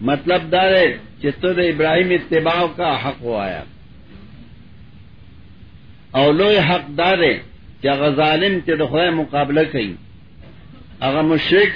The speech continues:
هغه مبتدی چې هغه نوی دین جوړ کړی دی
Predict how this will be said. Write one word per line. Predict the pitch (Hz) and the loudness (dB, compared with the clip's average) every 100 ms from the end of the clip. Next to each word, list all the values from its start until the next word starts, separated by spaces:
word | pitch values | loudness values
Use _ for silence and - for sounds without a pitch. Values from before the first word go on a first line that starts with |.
| - | -4
هغه | 156 151 | -2 0
مبتدی | 160 147 - 147 147 160 110 - - - - | 0 -2 0 2 4 2 0 -6 -20 -20 -4
چې | 139 | 0
هغه | 143 165 | 2 2
نوی | 170 190 185 | 2 4 2
دین | 156 202 190 | 2 0 2
جوړ | 175 165 143 | 2 2 0
کړی | 175 180 185 | 2 2 2
دی | 170 | 0